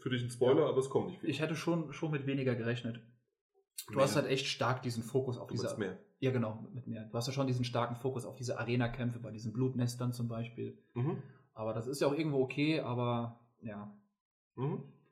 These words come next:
Speaker 2: Ist halt dann, ich hatte auch mit, mit ein bisschen mehr richtig coole, dicke Endgegner, so nicht God of War-mäßig, aber schon ein bisschen größer, brachialer und dann geht's halt richtig ab, ne?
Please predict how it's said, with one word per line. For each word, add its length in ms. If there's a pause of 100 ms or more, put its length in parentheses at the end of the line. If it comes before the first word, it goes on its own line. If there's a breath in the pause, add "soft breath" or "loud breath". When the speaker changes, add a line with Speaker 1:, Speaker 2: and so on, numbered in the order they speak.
(220)
Speaker 2:
Ist 140
halt 140
dann, 400 (380)
ich 100
hatte 140
auch 100
mit, 160
mit 120
ein 40
bisschen 300
mehr 320
richtig 240
coole, 260
dicke 240
Endgegner, 540
so 100
nicht 180
God 140
of 140
War-mäßig, 420
aber 160
schon 180
ein 40
bisschen 180
größer, 320
brachialer 560
und 100
dann 80
geht's 160
halt 120
richtig 280
ab, 140
ne? 200